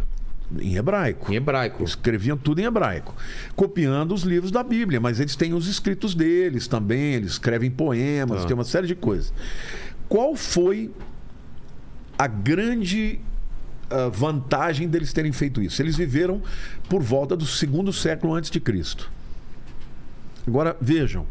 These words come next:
Speaker 1: o livro de Isaías, por exemplo, Isaías escreveu por volta de setecentos e vinte antes de Cristo.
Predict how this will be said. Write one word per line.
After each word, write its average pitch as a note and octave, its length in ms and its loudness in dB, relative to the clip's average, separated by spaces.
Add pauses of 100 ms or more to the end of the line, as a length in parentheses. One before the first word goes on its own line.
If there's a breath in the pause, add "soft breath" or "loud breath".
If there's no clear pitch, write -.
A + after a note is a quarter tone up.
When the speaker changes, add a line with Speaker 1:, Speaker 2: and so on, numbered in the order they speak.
(440 loud breath)
Speaker 1:
o C3+ 60 2
livro A3+ 260 0
de E3 100 0
Isaías, B2+ 520 2
por G2+ 160 0
exemplo, A2 320 0
Isaías A2+ 380 0
escreveu D3 580 0 (160)
por B2+ 160 0
volta C3+ 400 0
de B2+ 140 0
setecentos C3+ 600 0
e A2+ 40 0
vinte C3 400 0
antes C#3 180 0
de C#3 80 -2
Cristo. - 480 -2